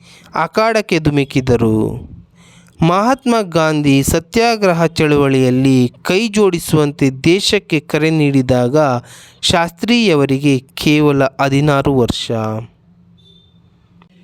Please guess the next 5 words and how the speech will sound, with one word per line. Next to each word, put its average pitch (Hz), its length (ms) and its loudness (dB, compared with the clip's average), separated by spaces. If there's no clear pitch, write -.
ಶಾಸ್ತ್ರಿಯವರು 185 1000 0
ದೇಶದ 196 420 0
ರೈಲ್ವೆ 160 440 0
ಸಚಿವರಾದ 135 580 -2
ನಂತರ 127 440 -2